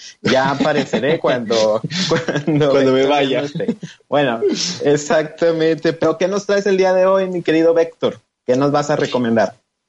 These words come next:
Speaker 2: Hoy tengo una recomendación de Netflix y es que esta película, eh, la están mencionando que puede llegar a ser un Oscar. Les voy a mencionar el nombre. Esto se llama El Diablo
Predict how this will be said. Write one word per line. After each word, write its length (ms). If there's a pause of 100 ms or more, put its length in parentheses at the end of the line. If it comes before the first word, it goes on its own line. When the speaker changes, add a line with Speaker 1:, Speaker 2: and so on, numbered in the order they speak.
(420)
Speaker 2:
Hoy 300
tengo 240
una 100
recomendación 840
de 100
Netflix 640
y 200
es 120
que 100
esta 320
película, 960
eh, 480
la 120
están 240
mencionando 520
que 80
puede 240
llegar 240
a 80
ser 160
un 160
Oscar. 360 (280)
Les 180
voy 140
a 160
mencionar 840
el 300
nombre. 480 (640)
Esto 260
se 220
llama 420 (140)
El 240
Diablo 600